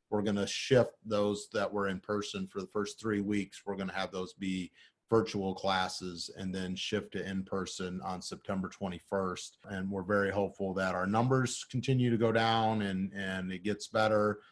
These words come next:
our testing gets better, uh, gives us an opportunity to ha-, have a, a, as true of a normal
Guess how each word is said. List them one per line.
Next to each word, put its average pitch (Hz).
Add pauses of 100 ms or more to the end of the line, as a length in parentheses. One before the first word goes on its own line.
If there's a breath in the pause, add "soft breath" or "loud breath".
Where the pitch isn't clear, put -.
(160 loud breath)
our 113
testing 107
gets 101
better, 101 (340 soft breath)
uh, 95
gives 101
us 101
an 101
opportunity 98
to 95
ha-, 107
have 104
a, 98 (480)
a, 110
as 107
true 123
of 95
a 95
normal 101